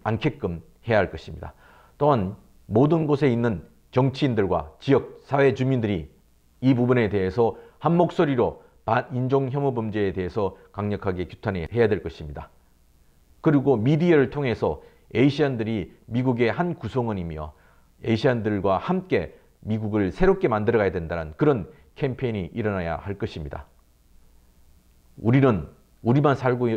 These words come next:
이 땅에서 지나갈 것이 아니라 우리의 자녀들이 이 땅에 살아야 됩니다. 그들이 학교에 자유롭게 다니고, 그들이 좋은 직장에 자유롭게 갈 수 있고, 그들이 마켓에, 공원에, 그리고 영화를 보러 갈 수 있게끔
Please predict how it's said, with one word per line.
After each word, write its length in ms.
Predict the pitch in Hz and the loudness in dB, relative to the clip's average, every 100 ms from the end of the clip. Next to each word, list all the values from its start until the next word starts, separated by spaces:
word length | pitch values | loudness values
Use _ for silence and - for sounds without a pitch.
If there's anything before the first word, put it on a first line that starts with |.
| 110 | -2
이 120 | 117 - | -4 -2
땅에서 520 | 120 113 104 110 101 - - | -2 -2 -2 -2 -2 -8 -20
지나갈 380 | - 120 120 104 | -4 2 2 2
것이 180 | 104 - | -2 -4
아니라 300 | 85 85 80 | -4 -2 -4
우리의 300 | 104 135 143 | 0 4 4
자녀들이 500 | - 131 170 143 107 80 | 2 0 2 2 -2 -4
이 60 | 95 | -6
땅에 300 | 104 95 85 | -4 -4 -4
살아야 280 | 120 101 | -4 -4
됩니다. 320 | 82 82 - - _ - - - | -6 -10 -16 -20 _ -20 -20 -12
그들이 240 | - 107 107 | -2 2 2
학교에 380 | 107 117 135 107 | 0 -2 0 2
자유롭게 320 | 113 117 117 | 2 2 0
다니고, 560 | 120 113 110 127 123 - - _ | -2 -2 -2 -4 -4 -16 -20 _
그들이 300 | - 107 101 | -2 0 0
좋은 300 | 85 98 98 | 2 2 2
직장에 440 | 92 104 123 117 107 | -2 -2 -2 -2 -2
자유롭게 360 | 110 104 101 | -2 -4 -6
갈 180 | 104 117 | -2 -2
수 160 | 110 131 | -2 -4
있고, 380 | 123 143 139 - _ _ | -4 -4 -4 -8 _ _
그들이 300 | - 165 156 - - _ _ | -6 -4 -4 -8 -20 _ _
마켓에, 640 | - 120 - 139 131 82 - - - _ _ _ _ _ | 0 0 2 2 2 0 -4 -18 -20 _ _ _ _ _
공원에, 500 | 113 120 123 92 76 - _ _ _ _ | 0 4 2 0 -4 -16 _ _ _ _
그리고 580 | 110 104 101 98 82 - - _ _ - | -2 0 2 2 2 -6 -20 _ _ 0
영화를 340 | 107 123 117 | 4 6 4
보러 180 | 110 107 | 4 4
갈 120 | 101 | 2
수 140 | - | -2
있게끔 500 | 80 - 85 - 80 | -10 -8 -6 -4 -6